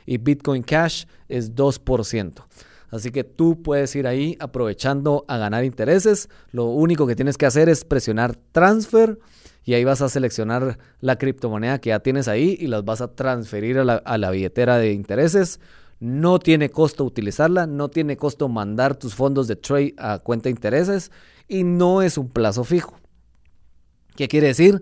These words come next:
Que puedes poner tus criptomonedas el plazo que tú quieras. Entonces, ¿qué recomiendo yo? Es que si tú, por ejemplo, quieres tener Bitcoin durante un mes,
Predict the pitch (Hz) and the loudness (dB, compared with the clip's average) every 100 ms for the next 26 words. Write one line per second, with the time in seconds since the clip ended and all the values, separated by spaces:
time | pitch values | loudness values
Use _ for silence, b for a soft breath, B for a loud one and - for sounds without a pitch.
0 | b b b _ 127 - 147 156 165 131 | b b b _ -10 -2 2 2 0 -6
1 | 120 127 127 143 - 160 165 185 190 165 | -8 -8 -6 -8 -4 -2 0 0 2 2
2 | 147 170 b b _ 147 131 127 143 147 | 0 -4 b b _ -4 -4 -2 2 2
3 | 151 185 123 110 117 - 131 80 - - | 2 -2 -6 -6 -8 -2 -2 -2 -10 -20
4 | b b b b - 131 - 175 190 214 | b b b b -6 -6 2 2 4 2
5 | 185 135 156 175 175 175 233 240 - b | -2 -6 -6 -2 2 2 2 -2 -12 b
6 | b 131 127 143 127 - 151 220 190 156 | b -6 -4 -4 -4 -4 -2 -2 0 -2
7 | 151 156 151 165 165 165 123 135 131 127 | -4 -4 -2 0 -2 -2 -2 -2 -4 -4
8 | 123 170 - 165 151 131 120 110 117 117 | 0 0 -2 -4 -2 -2 -2 -4 -4 -4
9 | 131 175 151 147 - | -2 0 0 -2 -6